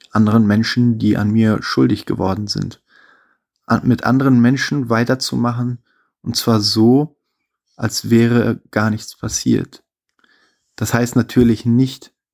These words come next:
dass ich mich nicht an die negativen Ereignisse erinnern darf. Nein, ganz und gar nicht. Sondern es heißt einfach, mit einem Menschen wieder auf eine Ebene zu kommen, auf der beiden bewusst ist,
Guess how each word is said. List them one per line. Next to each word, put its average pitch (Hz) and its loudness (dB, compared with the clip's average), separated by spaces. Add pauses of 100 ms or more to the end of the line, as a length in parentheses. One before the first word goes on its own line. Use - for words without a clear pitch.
(280)
dass 107 -2
ich - -2 (520)
mich 117 0
nicht 113 0
an 107 -2 (120)
die 110 2
negativen 110 2
Ereignisse 107 -2
erinnern 117 2
darf. 101 -4
Nein, 107 2
ganz 110 -2
und 113 -2
gar 101 2
nicht. 98 -2 (760)
Sondern 131 2 (340)
es - -6
heißt 123 0
einfach, 120 0 (100)
mit - -4
einem 110 2
Menschen 143 0
wieder 120 4
auf - -6
eine 107 -2
Ebene 135 0
zu - -10
kommen, 117 -2 (1000)
auf - -4
der 117 4
beiden 139 0
bewusst 117 -2
ist, - -4